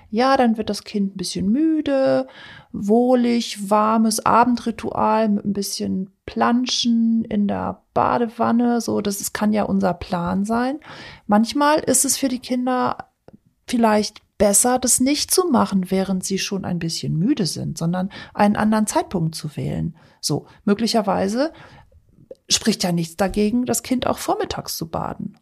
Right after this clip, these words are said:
Also Kind wird wach, so, Kind wird gefüttert, ich warte einen Moment und dann mit, ähm, gesättigtem Kind, ähm, dieses Experiment Baden mal auszuprobieren. Also,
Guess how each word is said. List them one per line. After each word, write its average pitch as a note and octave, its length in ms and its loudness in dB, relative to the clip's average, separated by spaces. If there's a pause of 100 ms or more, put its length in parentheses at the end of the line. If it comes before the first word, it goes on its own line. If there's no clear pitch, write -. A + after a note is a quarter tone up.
Also E3 340 -4
Kind F#3+ 360 -2
wird D#3+ 260 -2
wach, G3 540 0 (120)
so, F4 420 0 (340)
Kind A3+ 240 2
wird G3+ 180 -2
gefüttert, D#4+ 720 0 (260)
ich - 200 -4
warte A3+ 280 2
einen A3+ 260 2
Moment G#3+ 520 0
und G#3+ 220 -2
dann E3 380 2 (360)
mit, G#3 300 0 (500)
ähm, G3+ 380 4 (220)
gesättigtem C#4 960 4
Kind, C4 640 0
ähm, A#3 280 4
dieses A3+ 320 -2
Experiment G3+ 800 -2
Baden F#3+ 460 0
mal D#3+ 180 -2
auszuprobieren. E3 920 -6
Also, F#3+ 240 -4